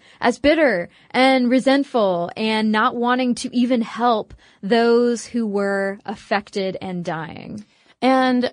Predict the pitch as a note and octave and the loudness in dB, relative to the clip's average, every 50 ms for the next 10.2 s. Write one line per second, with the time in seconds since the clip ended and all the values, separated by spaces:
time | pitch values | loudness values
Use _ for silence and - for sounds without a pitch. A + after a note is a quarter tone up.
0 | - _ - A#3 A#3 A#3+ C#4+ D#4 F4+ F4 C4 A#3+ - - A3 A3 G#3+ G#3 F#3+ F3 | -6 _ -6 -4 -2 -2 -2 0 0 0 0 0 -2 -2 -4 -2 -2 0 0 0
1 | E3+ E3+ E3+ F3 F3+ E3+ G3 A3 G#3 F#3+ F#3 F#3 F#3 F#3 F#3+ F#3 F3+ F3+ F3 F3 | 0 -2 -2 -4 -6 -4 -2 -2 -2 0 0 0 -2 -2 -2 -2 0 0 -2 -2
2 | F3 F3 - G3 G#3+ B3 B3+ - C4 B3+ A#3 - - - G#3+ G3 F#3+ F#3+ F#3+ F#3+ | -4 -6 -6 -4 -2 -2 -2 0 -2 -2 -2 -2 -4 -4 -2 -2 0 0 0 0
3 | F#3 F#3 - - F3 E3+ - F3+ F3 F3+ - F3+ F#3 - - F3 E3+ E3 E3+ F#3+ | -2 -2 -4 -4 -6 -4 -4 -4 -6 -6 -6 -8 -6 -4 -4 -4 -4 -6 -6 -8
4 | F3 - F#3 F3+ F3+ F3+ F3 E3+ F3 E3+ E3+ E3+ E3+ F3 - - E3 D#3+ E3 - | -8 -6 -6 -4 -4 -4 -6 -6 -8 -8 -6 -6 -6 -6 -6 -6 -6 -6 -6 -8
5 | - _ _ _ _ _ _ _ _ _ _ _ _ _ _ _ _ - - C4+ | -12 _ _ _ _ _ _ _ _ _ _ _ _ _ _ _ _ -2 0 2
6 | D4+ E4+ D#4 - - - A#3+ A#3+ B3+ C4 B3+ - - - A3 G#3 G3+ G3 G3 G3 | 2 2 0 -2 -2 0 2 4 4 4 2 2 -2 -4 -2 0 2 2 2 0
7 | G3 - A3+ A#3+ C#4 C#4+ C4 A3+ A3 A#3 A#3+ - - B3 A#3 - - A3 G#3 G3+ | -2 0 0 2 2 2 2 2 0 -2 -4 -2 -2 -2 -2 -2 -2 -2 -2 -2
8 | A3+ A#3 A#3+ B3+ B3+ B3+ B3+ B3 - - - G#3 G3+ G3+ G#3 A3 A#3 C#4 A#3+ F#3 | -2 -2 -2 -2 -2 -4 -4 -6 -8 -12 -12 -10 -8 -6 -4 -2 0 0 0 0
9 | - - F3 F3+ A3 C4+ E4 F4 E4 E4+ E4+ D#4+ D#4 - - - C#4 C4+ B3+ C4 | -2 -2 -2 0 0 2 0 2 2 2 2 0 0 -2 -2 0 0 2 2 2
10 | C4 B3+ A#3+ | 2 2 0